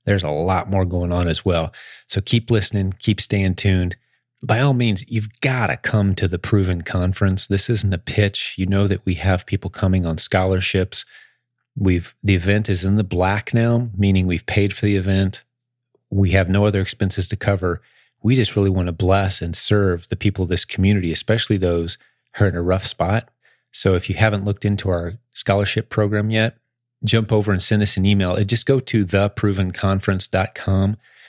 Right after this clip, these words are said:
I'm pretty sure on the page there, towards the bottom of the page, we've got, uh, if you're interested in scholarship information, somewhere on that page. If not, email our support team. There's an email there, and ask them about scholarships. That's September eleventh through thirteenth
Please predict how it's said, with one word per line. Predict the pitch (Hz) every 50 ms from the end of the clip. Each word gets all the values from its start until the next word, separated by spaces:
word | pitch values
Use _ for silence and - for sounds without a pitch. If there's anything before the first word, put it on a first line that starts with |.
| _ _ _
I'm | 95 92
pretty | - 113 101
sure | 92 - - 101 95 92
on | 92 92
the | 85 85
page | - - - 95 92 90 - -
there, | 92 87 87 87 87 90 - _ _ _ _ _ _ _ _ _
towards | - - 101 92 -
the | - 90
bottom | 80 - 90 92 92 92
of | 87
the | 85
page, | - - - 92 90 87 85 -
we've | - 90 85 -
got, | 92 87 85 85 85
uh, | 87 87 87 87 - - _ _ _ _ _ _ _ _ -
if | 90 -
you're | - 95
interested | 92 - - - - 87
in | 85 85
scholarship | - - 92 92 92 87 - - - -
information, | - 90 90 - 95 90 92 92 95 - 101 95 98 98 - _ _
somewhere | _ - - 107 101 98 92
on | 90 90
that | 87 90 -
page. | - 92 90 87 -
If | 117 107 -
not, | 127 123 117 104 - -
email | 113 113 110 107 101
our | 95 87
support | - - - - - 98 90 82 -
team. | - - 92 87 87 87
There's | 90 87 82
an | 92 87
email | 85 85 85 85 85 82
there, | 85 82 85 85 - - _ - - - - _ _ _ _ _ _ _ -
and | 95 90 87 -
ask | 90 90 87 - -
them | - 92
about | 85 82 87 85 85 -
scholarships. | - - 90 90 92 87 - - 92 85 - - - - - - - - _ _ _ -
That's | 95 90 - -
September | - 98 90 - - 107 101 95
eleventh | 90 90 95 92 92 98 98 - - - -
through | - 104 98 87
thirteenth | - - - 104 101 - - _ - - - - - 120 101 90 92 107 - - - - -